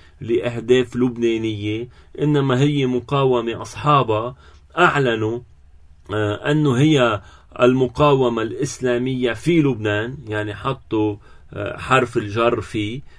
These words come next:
لجر لبنان إلى محور لا ينتمي، آه، لإله أصلًا، وبإزاحة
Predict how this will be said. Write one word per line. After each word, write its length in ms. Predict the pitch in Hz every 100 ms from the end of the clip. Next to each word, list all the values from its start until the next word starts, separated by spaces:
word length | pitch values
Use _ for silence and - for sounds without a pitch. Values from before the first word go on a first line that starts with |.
| -
لجر 440 | 113 113 110 151 143
لبنان 440 | 117 107 123 120
إلى 300 | 120 120 117
محور 540 | 120 131 120 110 104 95 - - -
لا 220 | - 123 147
ينتمي، 800 | 143 143 127 113 104 98 98 - -
آه، 200 | 95 95
لإله 500 | 110 104 101 92 104
أصلًا، 480 | 104 - 101 123 143 - -
وبإزاحة 1200 | 131 147 175 170 151 151 139 156 196 - 135 147